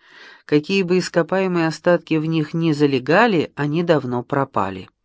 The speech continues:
Идеально для захоронения остатков живых организмов подходят осадочные породы: известняки, песчаники, алевролиты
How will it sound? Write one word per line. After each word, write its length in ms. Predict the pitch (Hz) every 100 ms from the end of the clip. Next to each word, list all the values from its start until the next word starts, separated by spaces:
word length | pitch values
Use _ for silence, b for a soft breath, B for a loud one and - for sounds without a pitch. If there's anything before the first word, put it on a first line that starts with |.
| _ _ _ _ _ _ _ _ _ b b b b -
Идеально 640 | 240 220 254 220 156 143
для 280 | 135 143 165
захоронения 720 | 156 175 190 185 180 175 156
остатков 540 | 143 - 175 156 - 147
живых 340 | 156 151 147
организмов 880 | 151 147 139 160 240 247 143 107 - B B B B
подходят 600 | - 160 - 269 302 285 - - _ _ -
осадочные 840 | 220 - 156 113 120 - 131 123
породы: 520 | 117 127 120 98 80 - b b b
известняки, 920 | 247 214 156 - 139 117 - 131 196 _ _
песчаники, 960 | - 254 - 170 139 135 139 - 185 190 _ _ _ b b b _
алевролиты 1800 | 208 254 269 247 - 151 156 165 151 139 156 151 143 135 120 - 208 254